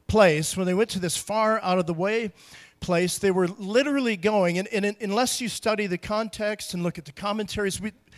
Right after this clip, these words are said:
I've missed this. I, I never seen this. Uh, they were going to the hotbed, uh, of the zealots.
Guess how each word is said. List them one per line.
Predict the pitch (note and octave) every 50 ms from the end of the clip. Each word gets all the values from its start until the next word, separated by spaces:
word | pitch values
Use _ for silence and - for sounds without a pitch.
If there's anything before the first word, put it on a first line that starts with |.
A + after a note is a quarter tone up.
| - - _
I've | F#3+ A3 C4 G#3+ F3+
missed | F#3 D#3 D3 - - -
this. | C3+ C3+ B2+ - F#3
I, | F#3+
I | G#3 G3+ F#3+ G3+ F3+ D#3 - - - - - -
never | G3 G3+ G#3 F3+ G3
seen | F3 - - G#3 G3 F3+ E3
this. | E3 F3 F#3+ - - - - - - - - F#3
Uh, | F3+ F3
they | F3 F3 F#3+
were | F#3 F#3 F#3
going | D#3+ G#3 A3 A#3+ C4 B3+
to | A3+ A3
the | F#3 F3
hotbed, | C#3+ D3+ A3 B3+ B3 G#3+ - D#3+ E3 F#3+ F3 F3+ F3+ F3+ E3 - - - - - -
uh, | F#3+ E3+ E3 E3 E3 - - -
of | G#3+ F#3 E3 D3+
the | F#3 E3+
zealots. | C#3 C3+ D3 G3 F#3+ G3 F3 C#3 A#2+ - - - - - - - -